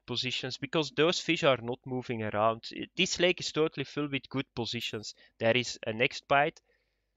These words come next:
Come on, give me a tench that I can sh-, there, yeah, that's a good bite.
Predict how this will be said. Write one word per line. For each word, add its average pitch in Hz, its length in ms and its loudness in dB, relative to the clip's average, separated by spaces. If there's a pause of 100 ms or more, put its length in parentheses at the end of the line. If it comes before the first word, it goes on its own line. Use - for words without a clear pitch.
(800)
Come 123 180 4
on, 101 220 8 (100)
give 123 220 -4
me 131 120 4
a 120 60 6
tench - 520 -2 (100)
that 107 160 -2
I 110 80 2
can 110 180 -6
sh-, - 160 -16
there, 113 240 4
yeah, 104 260 -2
that's - 220 -8
a 101 40 -16
good 104 200 -12
bite. 101 380 -12